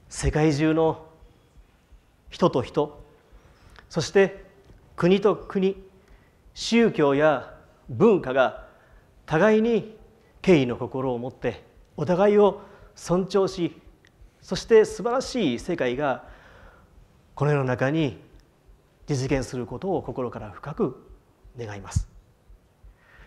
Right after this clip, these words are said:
世界の平和や我々一人一人の人生に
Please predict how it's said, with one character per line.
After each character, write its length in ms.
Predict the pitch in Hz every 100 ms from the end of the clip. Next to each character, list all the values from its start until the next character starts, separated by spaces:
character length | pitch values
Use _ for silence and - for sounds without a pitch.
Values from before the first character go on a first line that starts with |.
| - - -
世 140 | 151
界 180 | 143 135
の 140 | 120
平 260 | 107 135 131
和 80 | 131
や 320 | 131 123 - - _ - _ _ _ - _ _ _ _ _
我 160 | - 156
々 220 | 165 175 156 -
一 180 | - 202
人 60 | 196
一 60 |
人 140 | - 240
の 180 | 185 131
人 180 | 175
生 200 | 139 135
に 280 | 123 123 117